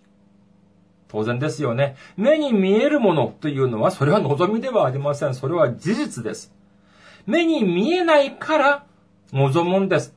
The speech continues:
期待を寄せるんです。今難しい問題に、えー、も-、問題の前にいますか？問題をか-、か-、抱えていますか？少し、もう少し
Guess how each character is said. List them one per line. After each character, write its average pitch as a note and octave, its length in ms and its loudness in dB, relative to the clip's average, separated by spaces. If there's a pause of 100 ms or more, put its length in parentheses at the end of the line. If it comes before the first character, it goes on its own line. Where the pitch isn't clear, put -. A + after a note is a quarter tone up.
期 - 160 -16
待 C#3+ 280 2
を F3+ 40 2
寄 E3 160 4
せ F#3+ 160 2
る G#3+ 120 4
ん G#3 60 2
で F3 100 4
す。 - 180 -6 (1040)
今 F#3 220 4
難 E3+ 360 0
し - 140 -4
い F#3 60 2
問 F3+ 240 2
題 E3+ 240 2
に、 F3 380 -2
え C#3+ 640 2
ー、 - 40 -20 (320)
も-、 D#3+ 220 0
問 D#3+ 240 2
題 E3+ 140 2
の E3 80 0
前 F3 240 2
に D#3 100 -2
い D#3 60 0
ま D#3+ 140 2
す D#3+ 100 -12
か？ D3+ 240 -2
問 D3+ 200 2
題 D#3 140 4
を - 20 -4
か-、 D#3 160 0
か-、 D#3 240 -2
抱 D#3+ 320 0
え E3+ 60 0
て E3+ 160 0
い E3 60 4
ま E3 160 0
す - 100 -12
か？ D#3 220 -2 (480)
少 - 340 -4
し、 F#3 160 -4
も F#3+ 240 2
う A#3+ 60 -4
少 - 240 -6
し D3 300 -8